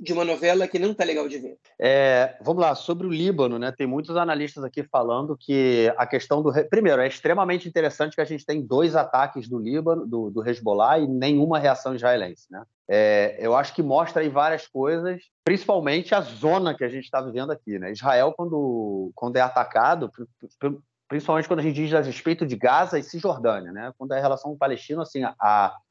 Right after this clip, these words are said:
Speaker 2: a, a reação é imediata, né? Se cair hoje, agora, a gente tá, não tá gravando podcast, são quase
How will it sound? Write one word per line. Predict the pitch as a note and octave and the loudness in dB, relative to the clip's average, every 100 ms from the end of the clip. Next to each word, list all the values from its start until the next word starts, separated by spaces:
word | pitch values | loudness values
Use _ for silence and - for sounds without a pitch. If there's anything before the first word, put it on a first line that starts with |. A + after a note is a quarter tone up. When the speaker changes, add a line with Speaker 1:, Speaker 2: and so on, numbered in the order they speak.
| - | -2
Speaker 2:
a, | G#2+ G#2 G2+ F#2+ F#2 F2 E2 E2 - | 2 4 4 2 2 0 -2 -6 -8
a | - | -6
reação | G#2+ D3 D3+ E3 F#3 | 0 0 0 -2 0
é | |
imediata, | G3 G3+ G#3 C3+ A#2 F#2 | 0 0 2 2 0 -6
né? | G2 G#2+ | -14 -20
Se | _ | _
cair | E3 E3 G3+ | -2 0 2
hoje, | E3 F3+ C#3+ | 2 2 2
agora, | D3 B2+ C3 A#2+ F#2 F2 F2 | 2 2 2 4 2 -2 -8
a | |
gente | F2+ B2 _ | -12 -16 _
tá, | A2 A2 | -8 -6
não | C#3+ | -2
tá | D3 | 0
gravando | C#3 A#2+ C3+ C3+ | 2 2 0 -2
podcast, | C#3+ C3+ - C#3+ D#3 C#3+ C3+ | -6 -4 -2 0 0 -4 -8
são | C#3+ C#3+ | -6 -4
quase | D3+ E3+ E3+ D3+ D#3 C#3 B2 | 0 2 0 -2 -4 -2 -4